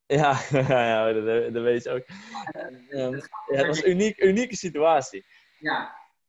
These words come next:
Speaker 2: dus het grappige wat je zegt is dus, eh, dat je echt al je dingen uit die in je zitten en in je leven. Maar als je die dingen niet hebt, dus hij is best wel extreem. Hij is heel extravert en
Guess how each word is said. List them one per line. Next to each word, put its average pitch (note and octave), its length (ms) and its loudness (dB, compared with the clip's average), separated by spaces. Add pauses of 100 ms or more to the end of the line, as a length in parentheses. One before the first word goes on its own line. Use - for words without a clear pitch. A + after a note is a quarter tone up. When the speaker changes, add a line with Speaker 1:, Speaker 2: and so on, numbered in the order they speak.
(140)
Speaker 2:
dus C#3 120 -14
het C#3 100 -14
grappige F#3 280 -2
wat D#3+ 120 -4
je D3+ 80 -2
zegt E3 320 -2
is C#3 180 -8
dus, C#3 300 -6
eh, C3+ 180 -6
dat C#3 140 -6
je C#3 100 -6
echt - 240 -4
al D#3+ 240 2
je C#3+ 100 2
dingen D3 380 2
uit D#3 260 0
die C#3+ 300 -2
in D3+ 180 0
je D3 80 0
zitten D3+ 320 -2
en - 60 -8
in C#3+ 120 4
je C#3+ 80 4
leven. C#3 520 -2 (340)
Maar - 140 -4
als F3+ 180 2
je F3 60 -4
die E3 80 -4
dingen F3 240 4
niet D3+ 200 6
hebt, D#3 340 0 (540)
dus D3 300 -2
hij E3+ 200 4
is F3+ 100 0
best F#3 200 4
wel D#3+ 100 0
extreem. D3+ 640 -2
Hij C#3+ 120 0
is C#3+ 80 -2
heel F3 200 -2
extravert D#3 580 0
en C#3+ 160 -2